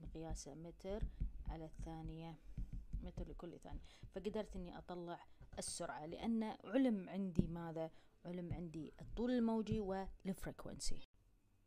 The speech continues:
والآن نأتي إلى المسألة رقم ثلاثة الموجودة عندك في الكتاب المدرسي، هم نفس الخطأ الموجود اللي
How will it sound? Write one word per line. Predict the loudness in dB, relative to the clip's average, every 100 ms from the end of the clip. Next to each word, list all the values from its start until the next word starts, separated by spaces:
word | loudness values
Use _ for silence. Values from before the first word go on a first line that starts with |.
| _ -20 -6
والآن | -2 0 2 0
نأتي | -2 -4 -8
إلى | -6 -6 -6
المسألة | -6 -8 -8 -8
رقم | -10 -10 -8 -4
ثلاثة | -4 -6 -10
الموجودة | -12 -12 -14
عندك | -14 -14
في | -14
الكتاب | -14 -10 -8 -6
المدرسي، | -4 -4 -4 -6 -4 -4 -6 -6 -4
هم | -2 -2 -4
نفس | -6 -8 -8
الخطأ | -6 -6 -6 -4 -6 -4
الموجود | -4 -4 -4 -6 -6
اللي | -8 -8 -8